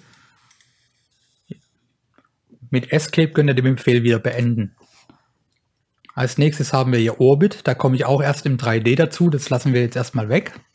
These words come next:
Und hier haben wir noch Show Motion. Ich habe mal raufgeklickt und da ist hier unten dieses kleine Ding erschienen. Ne? Hier kann man zum Beispiel kleine Animationsläufe abspielen lassen.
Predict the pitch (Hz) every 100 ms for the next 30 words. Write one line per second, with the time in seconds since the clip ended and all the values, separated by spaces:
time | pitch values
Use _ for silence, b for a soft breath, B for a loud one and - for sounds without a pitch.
0 | _ B B B B B - 170 165 135
1 | 127 117 117 117 113 110 110 110 - _
2 | _ _ - 131 120 131 135 123 - _
3 | _ _ _ _ _ b b b _ _
4 | _ - 127 127 123 113 120 151 - -
5 | 135 147 - - _ - 123 123 127 135
6 | 135 147 151 131 123 117 - 127 120 110
7 | 139 135 110 - 117 104 - _ _ _
8 | _ _ _ _ _ _ - 120 160 -
9 | B B B 139 147 139 131 131 123 120
10 | 110 107 120 - 123 123 120 - _ _
11 | _ _ _ _ _ _ _ _ _ _
12 | - 113 117 107 - _ _ _ _ _
13 | _ _ _ _ _ 139 123 120 113 -
14 | 127 131 - 127 113 110 101 131 - -
15 | 131 110 110 113 110